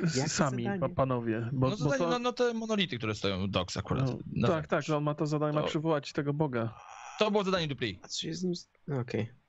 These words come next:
Speaker 3: No, Dupree jest w więzieniu
Speaker 1: Oszalał,
Speaker 3: aktualnie.
Speaker 1: oszalał.
Speaker 3: Tak.
Speaker 1: Ej,
Speaker 2: No, ale
Speaker 1: s-, s-, słuchajcie, my, my, ja, ja już teraz wracam się do ist-, m-, musimy się zastanowić nad tym, co żeśmy tutaj usłyszeli.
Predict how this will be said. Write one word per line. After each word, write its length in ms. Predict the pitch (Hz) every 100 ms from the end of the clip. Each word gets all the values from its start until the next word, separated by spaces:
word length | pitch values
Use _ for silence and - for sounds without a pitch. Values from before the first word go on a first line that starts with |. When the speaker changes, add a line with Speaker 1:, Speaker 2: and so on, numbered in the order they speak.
| _
Speaker 3:
No, 280 | - - -
Dupree 500 | - 139 160 185 220
jest 180 | 190 180
w 20 |
więzieniu 300 | 185 180 139
Speaker 1:
Oszalał, 280 | 110 113 117
Speaker 3:
aktualnie. 220 | 117 113
Speaker 1:
oszalał. 360 | 95 131 120 123 - - - -
Speaker 3:
Tak. 160 | 98
Speaker 1:
Ej, 180 | 156 135
Speaker 2:
No, 120 | 117
ale 240 | 151 151 156
Speaker 1:
s-, 60 | 165 - 185
s-, 80 | - - -
słuchajcie, 280 | - 196 160
my, 140 | 180 -
my, 220 | 190 233
ja, 220 | - 208 196
ja 60 |
już 180 | 190 190
teraz 200 | 190 180
wracam 240 | 170 175 170
się 100 | 180
do 60 |
ist-, 140 | 135 -
m-, 120 | 170 - - - _ -
musimy 260 | 165 226 226
się 120 | 208
zastanowić 540 | 175 170 156 117 107
nad 180 | 147 147
tym, 140 | 151
co 120 | 135 135
żeśmy 220 | 131 143
tutaj 200 | 135 123
usłyszeli. 580 | 123 143 - 104 90